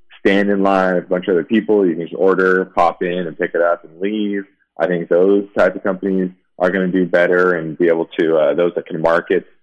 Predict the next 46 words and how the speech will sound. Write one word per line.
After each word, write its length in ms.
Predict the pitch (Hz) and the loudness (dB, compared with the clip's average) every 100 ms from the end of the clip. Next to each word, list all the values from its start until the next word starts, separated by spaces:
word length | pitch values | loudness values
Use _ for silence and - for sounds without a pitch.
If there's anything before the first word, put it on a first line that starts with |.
| _ - | _ -4
uh, 440 | 85 78 78 82 | -2 0 -2 -4
digitally 600 | 87 98 92 90 90 87 | -2 -2 -2 -2 0 0
as 60 | 82 | -2
well. 520 | 87 90 85 85 85 _ _ _ - | 0 4 4 2 -2 _ _ _ -8
I 80 | 80 | -6
think 180 | 87 85 | -4 -2
those 260 | 90 87 90 | 0 0 -2
are 40 | |
the, 240 | 82 82 - | -4 -4 -4
so 100 | 87 | -2
those 180 | 87 87 | -2 -4
are 40 | |
the 80 | 87 | -8
com-, 260 | - 90 87 _ | -6 -6 -8 _
companies 540 | - 120 104 98 87 85 | -4 -2 -2 -2 -4 -4
that 200 | 87 - | -6 -6
you 100 | 90 | -10
should 140 | 90 80 | -8 -8
be 60 | 85 | -4
targeting 480 | 98 92 87 85 82 | 0 0 0 -4 -4
with, 240 | 80 76 85 | -6 -4 -2
uh, 200 | 80 76 _ _ _ | -2 -4 _ _ _
with 180 | 101 98 - _ _ | -2 -2 -4 _ _
strong 260 | - 120 117 | -2 0 2
balance 320 | 107 120 - | 0 -2 -6
sheets, 140 | - - _ _ _ - | -12 -20 _ _ _ -10
right? 280 | 76 80 | -6 -6
That 200 | 87 76 | -4 -6
maybe 800 | 85 85 82 87 85 82 82 78 _ _ _ _ _ _ _ _ | -6 -6 -6 -4 -2 -2 -2 -4 _ _ _ _ _ _ _ _
don't 280 | 98 85 87 | -2 -2 -2
have, 440 | 85 82 80 78 - _ | -2 0 0 -2 -8 _
uh, 240 | - 62 - - - | -18 -16 -16 -8 -2
franchisees 1000 | 92 92 95 85 82 107 110 107 104 101 | -2 -2 -2 -2 -2 0 0 2 0 -2
that 180 | 104 - | -4 -4
could 180 | 104 95 | -6 -2
go 220 | 95 95 | 0 0
under, 440 | 95 95 92 90 | -2 -2 0 0
right? 240 | 87 85 76 | 0 -2 -4
They 80 | |
borrowed 300 | 87 85 87 | -4 -2 -2
a 40 | 87 | -2
bunch 200 | 90 - | -6 -8
of 60 | |
money 200 | 87 87 | -8 -4
to 80 | 85 | -4
o-, 320 | 73 87 87 | -2 -2 -2